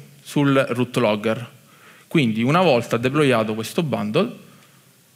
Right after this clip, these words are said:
tutto quello che viaggia sul root logger, quindi tutti i log del portale, verranno intercettati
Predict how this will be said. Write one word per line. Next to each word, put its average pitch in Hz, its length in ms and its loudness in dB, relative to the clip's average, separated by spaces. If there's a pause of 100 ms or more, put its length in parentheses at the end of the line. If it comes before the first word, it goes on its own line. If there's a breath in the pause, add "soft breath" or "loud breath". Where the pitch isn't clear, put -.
(240)
tutto 131 680 0
quello 117 520 2
che 113 480 2
viaggia 117 320 0
sul 107 140 -6
root 120 200 -6
logger, 110 360 -2
quindi 113 300 -4
tutti 214 280 0
i 120 40 -2
log 113 200 0
del 131 160 0
portale, 185 520 0
verranno 123 400 0
intercettati 113 920 -2